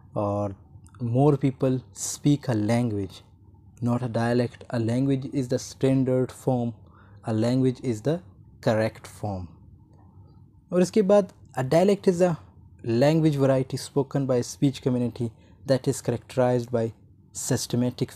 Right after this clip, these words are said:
features. Phonological, वही उसमें pronunciation आ जाती है। Lexical, lexical में words आ जाते हैं। Grammatical, that distinguish it from the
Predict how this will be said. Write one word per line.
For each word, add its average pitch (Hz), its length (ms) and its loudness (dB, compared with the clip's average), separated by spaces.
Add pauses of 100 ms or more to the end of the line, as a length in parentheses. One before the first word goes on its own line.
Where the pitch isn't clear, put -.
features. - 560 -6 (840)
Phonological, 127 800 0
वही 123 220 -2
उसमें 120 240 -4
pronunciation 120 720 -2
आ 120 120 -2
जाती 117 280 -2
है। 110 180 -2
Lexical, 127 560 -2 (500)
lexical 123 480 0
में 127 120 0
words 123 500 2
आ 117 100 0
जाते 113 320 -4
हैं। 107 220 -6
Grammatical, 123 720 -2
that 117 140 0 (140)
distinguish 131 480 -2
it 135 80 -2
from 127 320 -2
the 147 140 -2